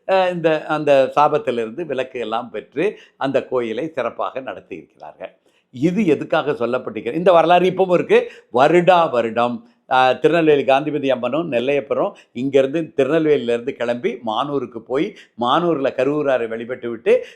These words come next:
அ, இங்க வருவாங்கங்கிறது இப்பவும் ஆண்டுதோறும் நடைபெற்று கொண்டிருக்கிற ஒரு திருவிழா.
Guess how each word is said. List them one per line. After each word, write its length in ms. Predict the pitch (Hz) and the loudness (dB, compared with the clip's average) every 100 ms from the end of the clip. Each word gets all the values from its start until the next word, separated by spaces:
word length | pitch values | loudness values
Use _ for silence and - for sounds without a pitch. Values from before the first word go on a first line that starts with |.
| _ 175 | _ 2
அ, 320 | 160 147 135 - | 4 4 -2 -6
இங்க 240 | 175 170 156 | -4 2 4
வருவாங்கங்கிறது 880 | 135 135 143 127 123 123 151 190 175 | 4 4 2 2 0 0 0 4 4
இப்பவும் 560 | - 190 175 175 214 - _ | 4 2 4 2 -4 -10 _
ஆண்டுதோறும் 760 | 117 139 165 160 131 120 151 170 | 2 2 2 -2 0 0 -2 -4
நடைபெற்று 600 | 107 113 147 151 147 127 | -2 0 0 0 -4 -12
கொண்டிருக்கிற 680 | 123 107 98 92 - 120 - | -12 -12 -14 -16 -14 -12 -8
ஒரு 300 | 117 117 120 | -8 -8 -10
திருவிழா. 640 | 107 87 80 78 92 - | -12 -12 -14 -8 -8 -8